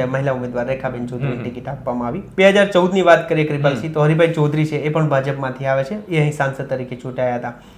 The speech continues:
Speaker 1: પરંતુ બે હજાર નવની વાત કરીએ તો બે હજાર નવમાંથી અહીં કોંગ્રેસના સાંસદ હતા.
Speaker 2: હમ.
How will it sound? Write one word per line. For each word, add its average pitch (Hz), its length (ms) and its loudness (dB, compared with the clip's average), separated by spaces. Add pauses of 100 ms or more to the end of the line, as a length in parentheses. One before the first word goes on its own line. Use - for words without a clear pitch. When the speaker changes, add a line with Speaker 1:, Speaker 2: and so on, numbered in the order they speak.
(240)
Speaker 1:
પરંતુ 226 220 2
બે 208 120 6
હજાર 226 180 8
નવની 202 300 6
વાત 185 260 6
કરીએ 135 300 0
તો 143 140 -8
બે 160 180 2
હજાર 175 160 4
નવમાંથી 165 400 0
અહીં 165 240 -2
કોંગ્રેસના 147 440 0
સાંસદ 127 400 -6
હતા. 139 280 -6
Speaker 2:
હમ. 139 200 -2